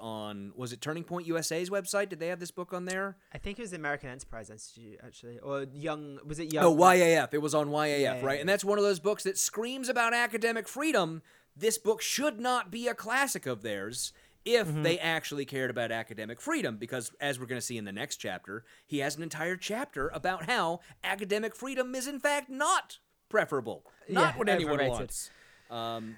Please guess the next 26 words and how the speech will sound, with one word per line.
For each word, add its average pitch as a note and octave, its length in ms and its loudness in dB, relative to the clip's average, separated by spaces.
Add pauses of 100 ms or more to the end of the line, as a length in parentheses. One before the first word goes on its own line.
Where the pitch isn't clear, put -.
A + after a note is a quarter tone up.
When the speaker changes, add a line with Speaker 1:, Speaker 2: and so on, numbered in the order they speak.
Speaker 1:
but, E3 240 -2
y-, - 140 -20
you G3 160 -6
know, D3+ 240 -2 (280)
like A3 180 6
I A#3 40 4
said, D#3 220 4
it - 60 0
goes G#3 140 2
back, F3 220 2
it's D#3 120 -8
one A3 140 0
of A#3 60 -2
those F3+ 160 0
little D4 380 2
things A#2 400 -6
that B2+ 140 -10
tells A#2+ 260 -8
us, A#2 140 -12
oh, G3 100 -2
we F3 120 -2
can F3 140 -8
see C#3+ 220 -8
how B2+ 100 -2
this B2+ 300 -6 (800)
could F3 500 -6